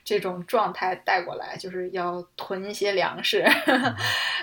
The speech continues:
Speaker 1: 嗯，然后把自己的这个，这个生活的，呃，温饱先，先搞好。但是会发现其实澳洲，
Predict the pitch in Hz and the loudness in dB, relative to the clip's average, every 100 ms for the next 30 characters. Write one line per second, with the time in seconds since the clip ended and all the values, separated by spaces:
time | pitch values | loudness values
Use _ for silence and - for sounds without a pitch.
0 | - 180 175 180 190 180 180 175 190 170 | -6 -8 -8 -10 -10 -6 -4 -2 0 0
1 | 180 - 190 170 170 175 175 170 175 175 | -2 -8 -6 -4 -4 -6 -8 -8 -10 -12
2 | - - - 233 226 196 185 185 185 185 | -12 -6 -2 -2 -2 -4 -2 -2 -4 -6
3 | 185 _ _ - 175 180 208 240 233 - | -10 _ _ -14 -8 -2 2 8 8 8
4 | - 208 208 233 - 214 202 208 254 - | 6 -6 -8 -10 -10 -8 -10 -14 -14 -10
5 | - - - - 262 285 262 262 254 233 | -8 -8 -6 -4 -2 -2 0 0 2 0
6 | 262 247 233 220 233 196 208 - - - | -2 -4 -6 -10 -8 -6 -6 -10 -20 -16
7 | - - 247 214 214 214 220 | -10 0 2 2 -2 -4 -6